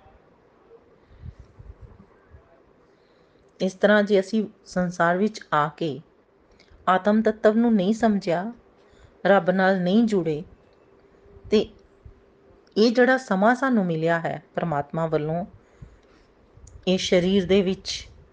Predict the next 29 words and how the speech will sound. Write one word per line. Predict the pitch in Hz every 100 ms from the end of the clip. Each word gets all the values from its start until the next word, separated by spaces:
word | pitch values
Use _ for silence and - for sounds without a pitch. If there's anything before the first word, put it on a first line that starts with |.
| - - - - -
ਰਹਿ | 160 180 185
ਕੇ | 208 233 165
ਅਸੀਂ | - 185 -
ਇਹ | 196
ਜਿਹੜਾ | 190 185 196
ਸਮਾਂ | - 165 170 175 - - - - _ _ _ _ _ - - _ _ _ _ _ _ _ - - -
ਦੁਨੀਆ | 175 180 196
ਵਿੱਚ | 220 214 -
ਗੁਜ਼ਾਰਦੇ | 165 165 151 147 160 170
ਹਾਂ | 175 208
ਤਾਂ | -
ਉਹ | 247
ਵੇਸਟ | 247 254 277 -
ਕਰ | 233 156
ਦਿੰਦੇ | 143 139 139
ਹਾਂ। | 156 107 - _ _ _ _ - - - _ _ -
ਪਰ | 185
ਜੇ | 180 175
ਅਸੀਂ | 175 175 -
ਆਤਮਾ | 160 160 - 175 175 175 175 - 180
ਅਤੇ | 180
ਸਰੀਰ | 196 - 165 170 160
ਦੇ | 165
ਡਿਫਰੈਂਸ | 160 - 175 170
ਨੂੰ | 165
ਸਮਝ | 160 160 175 190
ਲੈਂਦੇ | 190 165 160
ਹਾਂ | 190 - - - _ - _ _ _ _
ਤਾਂ | -